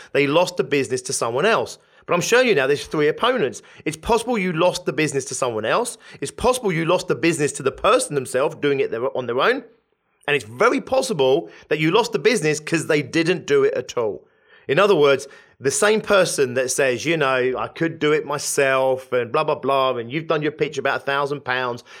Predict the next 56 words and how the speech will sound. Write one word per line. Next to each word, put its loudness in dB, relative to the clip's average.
I'm 2
still 0
thinking, -8
"Shit, -2
man, -4
a -6
thousand -2
pounds -4
is -4
a -2
lot -2
of -6
effort." -2
Maybe 2
then 2
go 4
and 0
do 0
your 2
pitch 0
again 0
about, -2
"This -2
is -4
a -8
skilled -2
job, 0
it's -12
a -8
technical -4
job," 0
and -4
everything -2
else, 0
right? 0
In -2
other 0
words, 0
you're -2
covering -4
the -2
bets, -2
don't -6
do -2
it -2
yourself. 2
And 0
they're 6
still 4
not 0
thinking, 2
"Okay, 0
so -2
my 0
choices -2
are, 0